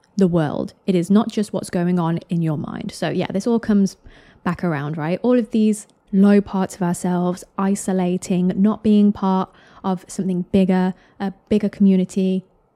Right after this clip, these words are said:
having people around you. There's no one to keep you accountable if you are mostly alone, right? Or focusing on yourself all of the time and what you want.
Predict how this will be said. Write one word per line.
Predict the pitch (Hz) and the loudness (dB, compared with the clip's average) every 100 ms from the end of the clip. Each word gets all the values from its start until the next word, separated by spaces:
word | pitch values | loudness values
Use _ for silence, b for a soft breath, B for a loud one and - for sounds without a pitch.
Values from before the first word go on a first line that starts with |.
| _ _ | _ _
having | 208 220 | -2 0
people | 214 226 214 | 2 2 2
around | 202 190 190 196 196 | 2 4 4 4 4
you. | 190 190 190 202 - | 4 4 4 0 -2
There's | - 202 | 2 4
no | |
one | 254 | 4
to | 269 | 2
keep | 214 | 0
you | 185 | 0
accountable | 175 - 190 214 208 180 | -4 -4 2 2 4 2
if | 175 175 | 2 0
you | 170 | 0
are | 165 92 - | 0 -2 -2
mostly | 180 180 - 160 | 0 -2 -2 -6
alone, | 147 180 175 175 190 | -4 -4 -2 -2 -4
right? | 175 185 202 | -4 -2 -2
Or | 170 | -2
focusing | 170 - 226 220 208 - 185 | -6 -2 0 2 -2 -2 0
on | 175 | 0
yourself | 170 - 180 202 - | -4 -4 -2 -2 -4
all | 151 | -8
of | - | -8
the | - | -12
time | - - 180 - - b b b | -12 -10 -10 -12 -20 b b b
and | 202 196 | 4 4
what | 190 170 | 2 2
you | 185 175 | 2 2
want. | - - | -2 -8